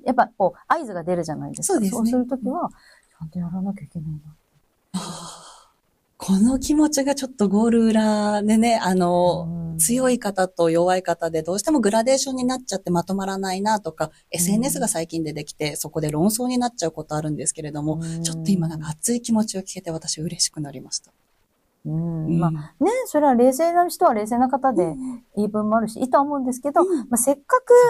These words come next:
Speaker 2: そうね。うん。
Speaker 1: まあ、ホームに
Speaker 2: 本当。
Speaker 1: 行って、
Speaker 2: そうですね。
Speaker 1: まあ、ホームじゃなくてもですけど、
Speaker 2: うん。
Speaker 1: ゴール裏でね、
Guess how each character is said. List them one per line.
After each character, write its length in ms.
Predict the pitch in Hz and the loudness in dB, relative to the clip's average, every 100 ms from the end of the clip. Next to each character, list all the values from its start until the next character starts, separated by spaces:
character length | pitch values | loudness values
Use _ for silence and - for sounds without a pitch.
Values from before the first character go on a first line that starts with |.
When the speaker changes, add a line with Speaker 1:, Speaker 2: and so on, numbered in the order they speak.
| - - | 4 -4
Speaker 2:
そ 60 | 196 | -8
う 0 | |
ね。 140 | - _ _ 165 | -8 _ _ -14
う 40 | |
ん。 80 | 160 _ - | -14 _ 0
Speaker 1:
ま 80 | 254 | 2
あ、 40 | |
ホ 120 | 240 | 4
ー 40 | 233 | 2
ム 120 | 190 | 0
に 240 | 170 165 - _ _ | -2 -6 -12 _ _
Speaker 2:
本 160 | 185 165 | -4 -2
当。 120 | 170 | -2
Speaker 1:
行 80 | - | -4
っ 80 | - - | -4 0
て、 280 | 208 202 - _ | 2 2 -2 _
Speaker 2:
そ 160 | - | -8
う 20 | 220 | -8
で 100 | 196 | -8
す 140 | 220 | -8
ね。 140 | 247 - | -8 -2
Speaker 1:
ま 100 | 202 | 2
あ、 20 | |
ホ 80 | 285 | 4
ー 20 | |
ム 80 | 214 | 4
じ 60 | |
ゃ 40 | 214 | 0
な 80 | 294 | 0
く 60 | |
て 100 | - | 2
も 120 | 240 | 2
で 80 | 180 | 0
す 80 | - | 0
け 100 | 247 | 0
ど、 160 | 240 202 | 2 0
Speaker 2:
う 60 | |
ん。 40 | 226 | 0
Speaker 1:
ゴ 140 | 208 | 0
ー 40 | |
ル 80 | 208 | 0
裏 180 | 220 226 | 0 0
で 80 | 240 | 0
ね、 160 | 339 | -2